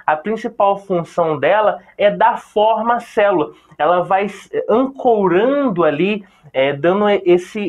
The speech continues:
esse formato que a gente sabe da célula. Ele vai formando redes que serve ali como um suporte de forma ou dando um formato celular, beleza?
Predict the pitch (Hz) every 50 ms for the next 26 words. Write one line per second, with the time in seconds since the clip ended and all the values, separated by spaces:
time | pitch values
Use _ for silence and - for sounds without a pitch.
0 | - 175 185 185 - 202 190 - _ 226 214 208 185 170 160 165 165 170 175 185
1 | 190 190 190 202 196 - 196 185 180 196 202 196 - - - 196 180 180 185 190
2 | 190 208 - - - - 214 180 175 156 139 135 - _ _ - _ _ 143 135
3 | 143 156 151 - 165 151 147 147 143 151 160 214 233 190 190 196 208 240 220 240
4 | - - - - _ _ _ - 277 269 269 - - - 247 226 226 240 240 220
5 | 220 220 208 208 214 208 - 226 220 226 233 233 226 - - 269 269 - - -
6 | 190 190 202 208 208 - - - - - _ _ _ - 165 180 233 220 - -
7 | _ 185 185 202 208 202 175 170 165 160 156 151 170 180 190 196 208 208 202 -
8 | - - 226 220 190 180 151 143 135 - - - - 151 - - - 180 190 220
9 | 240 233 226 165 120 117 - - _ _ _ - _ - _ _ _ _ 113 107
10 | 110 131 160 190 214 226 220 233 233